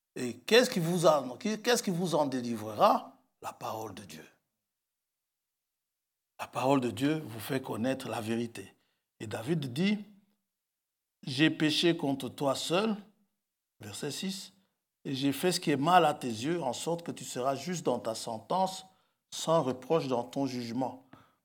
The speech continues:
Voici, je suis né dans l'iniquité, et ma mère m'a conçu dans le péché.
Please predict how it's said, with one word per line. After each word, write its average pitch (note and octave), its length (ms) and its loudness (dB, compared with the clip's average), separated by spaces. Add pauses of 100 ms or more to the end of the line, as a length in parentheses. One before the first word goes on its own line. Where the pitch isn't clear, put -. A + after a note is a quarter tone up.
Voici, A#2+ 420 0
je E3 100 -2
suis D#3 280 -4
né F3 240 4
dans E3 160 6
l'iniquité, C#3 840 0 (720)
et C3+ 100 -4
ma A#2+ 160 2
mère D3+ 280 6
m'a C3 140 2
conçu C3 480 -4
dans C#3 140 2
le C3 160 0
péché. C3 540 -6